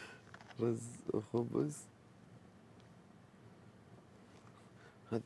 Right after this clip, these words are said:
الدجاج مع الدجاج، خلي الدجاج مع الدجاج. القشطة رجعها مكانها. خلي خ-،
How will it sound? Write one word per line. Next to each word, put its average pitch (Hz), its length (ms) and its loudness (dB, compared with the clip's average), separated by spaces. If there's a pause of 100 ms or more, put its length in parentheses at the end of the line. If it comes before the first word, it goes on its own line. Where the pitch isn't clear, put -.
(140)
الدجاج 117 320 10
مع 113 120 4
الدجاج، - 340 -2
خلي - 200 -2
الدجاج - 480 -2
مع 90 100 6
الدجاج. 120 580 6 (1200)
القشطة - 380 6
رجعها 95 360 -2
مكانها. - 360 -4 (3000)
خلي 120 200 10
خ-، 135 240 2